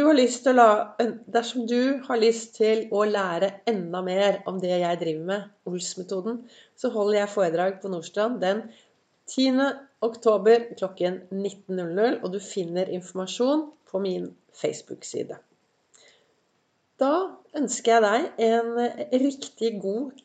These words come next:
knallstart på høsten. Stopp opp litt og ta en sjekk på at det du skal fylle dagene med fremover, er det som gir deg overskudd, gir deg glede, gir deg begeistring, som videre vil smitte utover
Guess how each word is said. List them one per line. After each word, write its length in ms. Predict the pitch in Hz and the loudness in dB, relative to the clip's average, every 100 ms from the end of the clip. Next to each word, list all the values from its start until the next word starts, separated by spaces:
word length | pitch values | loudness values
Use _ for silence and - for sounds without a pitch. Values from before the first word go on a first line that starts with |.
| - | -8
knallstart 1300 | - 294 294 208 175 165 - - 226 330 - - - _ | 0 4 4 4 0 -8 -12 -2 0 2 -2 -14 -20 _
på 160 | 240 220 | 0 0
høsten. 480 | 214 - - 370 - _ _ - - _ - | -2 -6 -6 -6 -6 _ _ -20 -20 _ -16
Stopp 320 | - 165 - 240 | -4 -2 2 2
opp 80 | 262 | 4
litt 320 | 202 - - | 2 0 -12
og 160 | 262 | -6
ta 160 | 254 254 | 0 2
en 80 | 254 | 2
sjekk 400 | - 349 - - _ _ _ _ - | 0 -2 -4 -18 _ _ _ _ -2
på 60 | 247 | -2
at 120 | 247 208 | 0 6
det 180 | 220 233 | 6 6
du 100 | 220 226 | 2 -2
skal 240 | 226 254 | -4 -6
fylle 300 | 262 220 208 | -2 0 2
dagene 400 | 226 196 165 165 | 4 2 0 -4
med 160 | 185 202 | -6 -4
fremover, 540 | 196 175 175 240 330 247 - | -4 -4 0 0 0 -6 -4
er 120 | 214 196 | -2 -2
det 120 | 160 156 | -2 -6
som 300 | - 233 226 | -4 -2 -2
gir 300 | 180 160 160 | -2 -4 0
deg 220 | 175 196 190 | 4 4 4
overskudd, 640 | 208 156 156 - 285 269 - _ _ - | 2 2 -2 -2 -2 -2 -10 _ _ -4
gir 140 | 202 202 | 2 2
deg 140 | 214 214 | 2 2
glede, 460 | 240 226 170 156 233 311 | 8 8 8 2 0 0
gir 220 | 190 185 | 0 2
deg 80 | 190 | 2
begeistring, 800 | 202 196 180 160 - - 269 349 - _ _ _ _ - | -2 -2 -4 -4 -4 2 2 0 -10 _ _ _ _ -10
som 220 | 254 254 | -2 0
videre 380 | 262 208 165 185 | 2 0 2 2
vil 140 | 220 214 | 2 0
smitte 720 | - 262 254 - - 202 190 | -4 -2 -2 -4 -6 -4 -4
utover 600 | 170 - 170 170 226 311 | -6 -6 -6 2 2 2